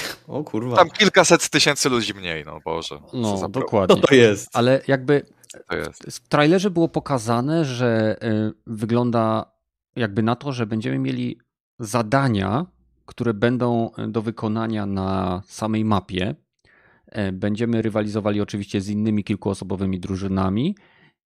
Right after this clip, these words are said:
Speaker 3: i gra nie kończy się wyeliminowaniem wszystkich graczy, ale,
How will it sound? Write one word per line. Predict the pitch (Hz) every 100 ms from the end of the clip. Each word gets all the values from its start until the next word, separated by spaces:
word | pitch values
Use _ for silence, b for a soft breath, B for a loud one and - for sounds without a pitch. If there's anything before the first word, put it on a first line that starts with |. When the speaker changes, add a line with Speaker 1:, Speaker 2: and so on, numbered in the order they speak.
| -
Speaker 3:
i | 127 127 -
gra | 123 98 123 127 160
nie | 143
kończy | - 175 208 180 127
się | - 110 110 -
wyeliminowaniem | 104 135 120 117 120 113 120 117 110
wszystkich | 113 - - 95
graczy, | - 113 95 - - 101 175 - _ _ _ _
ale, | 127 123 101 104 147